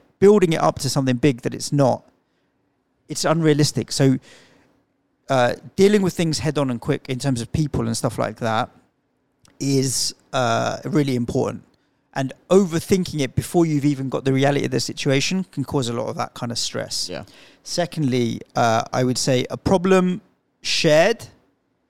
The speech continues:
Speaker 1: is a problem halved.
Speaker 2: Definitely agree with that, yeah.
Speaker 1: The number of times things go on in this organization, like, I'm responsible for, we, we have all sorts of different departments. Some are stressed, some are not. Some have got revenue targets, some have got efficiency targets. I take every problem as my own historically,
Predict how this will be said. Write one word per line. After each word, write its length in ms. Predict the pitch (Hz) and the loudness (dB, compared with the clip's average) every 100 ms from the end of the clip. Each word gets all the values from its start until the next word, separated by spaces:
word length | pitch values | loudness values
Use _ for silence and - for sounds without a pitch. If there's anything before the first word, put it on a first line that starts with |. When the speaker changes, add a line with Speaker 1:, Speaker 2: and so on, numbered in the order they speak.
| _ _ | _ _
Speaker 1:
is 200 | 151 143 | 0 0
a 40 | 135 | 2
problem 400 | - 123 123 110 | 0 2 0 -2
halved. 340 | 110 104 98 | 0 0 -2
Speaker 2:
Definitely 340 | 104 - 98 92 | -6 -8 -10 -10
agree 260 | 90 92 | -8 -8
with 140 | 90 90 | -8 -8
that, 220 | 90 80 | -8 -8
yeah. 220 | 90 87 - - | -12 -14 -18 -12
Speaker 1:
The 60 | - | 0
number 300 | 170 190 196 | 2 4 2
of 100 | 180 | 2
times 420 | - 170 156 135 | 0 2 2 -2
things 260 | - 170 165 | -6 -6 -6
go 180 | 156 143 | -6 -6
on 120 | 135 | -6
in 100 | 131 | -8
this 160 | 127 151 | -10 -10
organization, 480 | 131 123 127 117 | -4 -4 -4 -4
like, 80 | 147 | 0
I'm 160 | 190 175 | 0 -2
responsible 540 | 143 151 131 123 117 | -4 -4 -6 -8 -10
for, 180 | - - | -10 -10
we, 200 | 160 170 | -6 -4
we 160 | 160 160 | 0 0
have 180 | 127 - | 0 -4
all 180 | 156 160 | -8 -6
sorts 240 | - 139 | -6 -10
of 80 | 139 | -10
different 240 | 143 135 120 | -10 -12 -14
departments. 540 | - 139 131 127 - | -12 -10 -10 -14 -12
Some 180 | 156 147 | -8 -6
are 40 | |
stressed, 340 | - 147 135 - | 0 2 2 2
some 160 | 135 | -4
are 40 | 123 | -4
not. 300 | 123 110 - | -4 -6 -8
Some 160 | 139 | -8
have 80 | 139 | -8
got 160 | - 131 | -8 -6
revenue 340 | 139 127 123 | -6 -6 -6
targets, 440 | - 117 113 - | 0 0 0 -8
some 140 | - 127 | -10 -10
have 100 | 117 | -6
got 140 | - | -6
efficiency 440 | - 151 - 123 131 | -2 -2 -2 -4 -6
targets. 420 | 123 120 117 - - - - - - _ _ - | -6 -6 -8 -18 -18 -20 -20 -20 -20 _ _ -2
I 140 | 180 | 0
take 280 | 196 202 - - | 0 -2 -4 0
every 300 | 180 156 165 | 0 2 0
problem 400 | - 170 151 131 | 0 0 -2 -4
as 120 | 120 | -6
my 240 | 135 120 131 | -4 -2 -2
own 140 | 165 | -4
historically, 840 | 147 - - 139 139 - 139 165 | -8 -8 -4 -4 -4 -6 -6 -6